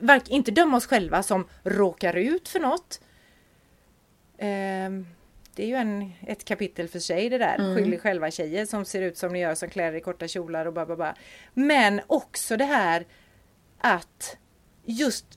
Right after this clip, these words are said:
Speaker 1: berätta om det som har hänt. För dels är det skönt för en själv att på något sätt man gör sig av med skiten.
Speaker 2: Ja.
Speaker 1: Sådär. Det är som de här trollen som ligger i solen och då torkar de liksom ut med det bara i ljuset. Så är det lättare.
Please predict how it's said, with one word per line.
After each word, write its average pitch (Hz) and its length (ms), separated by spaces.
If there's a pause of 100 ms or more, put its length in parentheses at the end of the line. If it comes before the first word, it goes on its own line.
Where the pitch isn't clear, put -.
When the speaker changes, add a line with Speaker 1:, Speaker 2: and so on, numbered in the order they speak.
(1700)
Speaker 1:
berätta 349 380
om 349 60
det 302 80
som 202 120
har 196 60
hänt. 196 400
För 254 280
dels 262 340
är 240 40
det 208 60
skönt 185 300
för - 80
en 165 60
själv 214 400
att - 260 (220)
på 226 100
något 202 180
sätt 170 200
man 185 120
gör 185 100
sig - 160 (120)
av 175 420
med 233 200
skiten. 214 560
Speaker 2:
Ja. 208 260 (180)
Speaker 1:
Sådär. 151 400
Det 208 100
är 214 60
som 208 160
de 214 100
här 196 140
trollen 165 460
som 185 120
ligger 170 200
i 175 40
solen 160 360
och 170 60
då 170 80
torkar 170 340
de 160 160
liksom 165 240
ut 247 320
med 165 180
det 160 60
bara 156 240
i 156 40
ljuset. 180 600 (380)
Så 175 460 (320)
är 208 120
det 180 60
lättare. 160 440